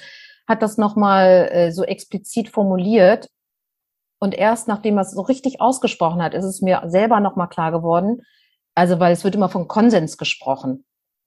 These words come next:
dass es bei der Sexualität um Konsens geht, dass man also einvernehmlich Sex hat und das aushandelt.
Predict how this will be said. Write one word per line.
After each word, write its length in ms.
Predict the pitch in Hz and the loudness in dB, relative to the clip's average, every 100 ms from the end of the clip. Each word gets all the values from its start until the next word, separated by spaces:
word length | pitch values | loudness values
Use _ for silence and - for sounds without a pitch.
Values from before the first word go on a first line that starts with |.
| _ _ _ _ | _ _ _ _
dass 140 | - 175 | -8 -6
es 140 | 180 | -4
bei 100 | 185 | -2
der 80 | 175 | -2
Sexualität 580 | - 175 180 180 185 180 | -2 -6 -4 -4 -6 -8
um 140 | 185 | -8
Konsens 480 | - 190 196 170 - | -2 0 0 -2 -6
geht, 220 | - 151 | -10 -8
dass 100 | 147 | -6
man 200 | 156 151 | -6 -6
also 340 | 151 156 160 _ _ | -4 -6 -6 _ _
einvernehmlich 1120 | 190 240 240 202 180 180 185 180 156 151 _ | 2 2 2 0 0 2 2 0 -2 -8 _
Sex 340 | - 156 - - | -10 -10 -10 -8
hat 220 | 135 - | -8 -4
und 160 | 190 185 | -4 -4
das 200 | 180 - | -4 0
aushandelt. 920 | 208 254 - 180 160 151 139 135 | 2 2 0 -2 -2 -2 -4 -6